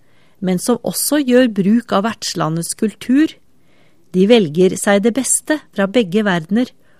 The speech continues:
og scorer høyt på selvtillit,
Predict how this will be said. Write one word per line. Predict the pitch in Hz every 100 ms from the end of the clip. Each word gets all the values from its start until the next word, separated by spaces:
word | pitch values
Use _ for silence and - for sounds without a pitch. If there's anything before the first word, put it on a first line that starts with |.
| -
og | -
scorer | - - 226 175 175 -
høyt | 220 285 - - _ _
på | 175
selvtillit, | - - 202 - 160 185 285 -